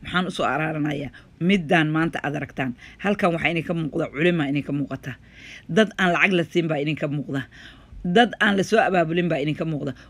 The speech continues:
Waagi horeeto, qofkii dowladdii hore markay jirta hadla, waxaa la dhihi jiray, "Lacag baa la siiyaa, iyagu u shaqeeya." Maanta laakiin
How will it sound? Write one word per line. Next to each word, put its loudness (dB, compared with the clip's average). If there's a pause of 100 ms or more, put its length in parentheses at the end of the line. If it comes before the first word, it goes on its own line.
Waagi 6
horeeto, 2 (420)
qofkii 2 (100)
dowladdii 4
hore 4
markay 0
jirta -4
hadla, 0
waxaa 0
la -2
dhihi 2
jiray, -2
"Lacag -2
baa 0
la -2
siiyaa, 0
iyagu -2
u -4
shaqeeya." -4 (420)
Maanta 2
laakiin 0